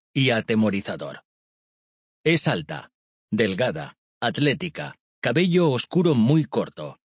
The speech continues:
ojos negros y sonrisa radiante. Etérea en su vestido largo blanco y púdico,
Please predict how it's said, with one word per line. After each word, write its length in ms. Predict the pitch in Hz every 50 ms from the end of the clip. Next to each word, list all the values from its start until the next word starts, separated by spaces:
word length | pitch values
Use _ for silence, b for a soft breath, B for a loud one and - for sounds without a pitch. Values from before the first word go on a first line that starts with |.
| _ _ _
ojos 420 | - 139 139 - - 123 113 -
negros 580 | 110 131 147 156 143 147 151 147 143 - - - _ _ _ _ _ _ _
y 140 | 151 139 123
sonrisa 680 | - 131 120 107 92 - - 165 170 - - 147 139
radiante. 720 | - - 123 110 110 98 82 76 69 - - 69 62 - _ _ _ _ _ _ _ _ _ _
Etérea 640 | - 120 104 - 196 202 175 110 87 76 69 - - _ _
en 180 | - 107 113 107
su 180 | - - 127
vestido 400 | 117 113 - - 156 147 120 107
largo 400 | 101 117 123 120 107 120 117 107
blanco 500 | 95 113 117 123 131 135 117 - 131 120
y 80 | 117 113
púdico, 600 | - - 135 107 87 80 - - 73 - -